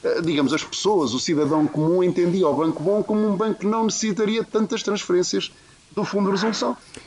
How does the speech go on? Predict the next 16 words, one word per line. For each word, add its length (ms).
E, 60
portanto, 500
basicamente 600
o 20
que 60
está 160
aqui 160
em 80
causa 480
é, 360
eu 160
diria, 460
que 140
é 40
precisamente 560
isso. 240